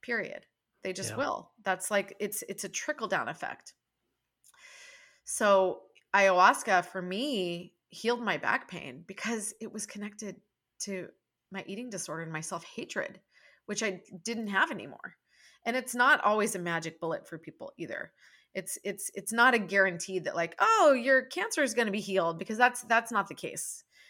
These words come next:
Speaker 1: Um, it does have, it can, it c-, absolutely could happen because everything is possible. And that's what ayahuasca has taught me, is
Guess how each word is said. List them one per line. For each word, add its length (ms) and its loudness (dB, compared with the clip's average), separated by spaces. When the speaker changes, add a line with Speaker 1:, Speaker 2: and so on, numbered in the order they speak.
Speaker 1:
Um, 500 -2
it 200 -8
does 460 4
have, 560 4
it 80 -8
can, 420 4
it 160 -4
c-, 120 -10
absolutely 560 2
could 240 0
happen 400 -2
because 280 -2
everything 420 0
is 120 -6
possible. 420 -4
And 60 -6
that's 200 -4
what 140 -2
ayahuasca 500 -2
has 180 -10
taught 220 -4
me, 160 -16
is 160 -16